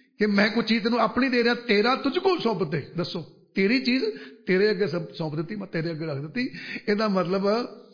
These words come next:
ਕਿ ਮਨ, ਤਨ, ਧਨ, ਜੇ ਤੂੰ ਕੁਝ ਮੈਨੂੰ ਬਖਸ਼ਿਆ ਵੀ ਹੈ ਤੇ ਮੇਰਾ ਤਾਂ ਸੀਗਾ ਹੀ ਨਹੀਂ, ਤੇਰਾ ਹੀ ਸੀ। ਤੇ ਜੇ ਮੈਂ ਇੱਥੋਂ ਤੈਨੂੰ ਕੁਝ ਦਿੱਤਾ ਨਾ, ਤੂੰ ਵੀ ਤੇਰਾ ਹੀ ਦਿੱਤਾ। ਦੱਸੋ, "ਤੇਰਾ ਤੁਝ ਕੋ ਸੌਂਪ ਦੇ।" ਤੇ ਅਸੀਂ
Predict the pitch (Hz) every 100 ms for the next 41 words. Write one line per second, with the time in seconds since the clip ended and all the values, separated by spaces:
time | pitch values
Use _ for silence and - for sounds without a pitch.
0 | - _ _ _ _ _ 208 190 160 151
1 | 170 196 196 - 170 170 180 - 147 156
2 | 156 175 185 185 170 156 123 127 - -
3 | 165 170 151 170 185 170 147 151 156 143
4 | 147 185 185 151 - - - - - -
5 | _ _ _ 170 175 240 185 156 113 -
6 | - _ _ 175 151 190 196 196 190 196
7 | 180 175 170 139 143 170 190 190 190 185
8 | - 135 143 127 - - - - _ _
9 | _ _ _ _ _ _ 139 135 147 120
10 | _ 156 147 175 190 185 220 233 - _
11 | - - 151 147 156 139 - - 151 175